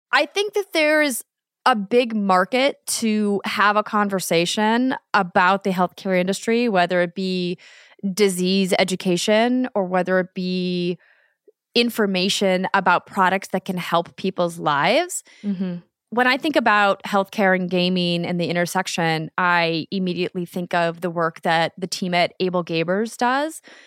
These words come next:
Speaker 1: Able Gamers is an amazing organization and charity that helps bring video games to people with disabilities of all walks of life,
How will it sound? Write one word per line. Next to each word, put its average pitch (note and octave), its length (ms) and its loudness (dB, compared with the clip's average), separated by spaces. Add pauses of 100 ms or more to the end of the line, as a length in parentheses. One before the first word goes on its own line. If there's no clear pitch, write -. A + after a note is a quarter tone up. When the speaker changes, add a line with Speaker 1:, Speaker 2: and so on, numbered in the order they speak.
(220)
Speaker 1:
Able G3 240 2
Gamers F3+ 520 0
is F3 540 0
an F#3 120 2
amazing F#3 1000 -2 (360)
organization F#3 1120 2
and F#3+ 200 0
charity E3+ 800 0
that F3 320 0
helps - 460 -4
bring F3+ 500 -2
video F3+ 420 -2
games E3+ 720 -4 (140)
to B3 260 -2
people A3 300 -4
with F3+ 160 -2
disabilities D3+ 880 -6
of G3+ 120 0
all G#3+ 240 4
walks F3+ 300 0
of E3 100 -14
life, D#3+ 380 -2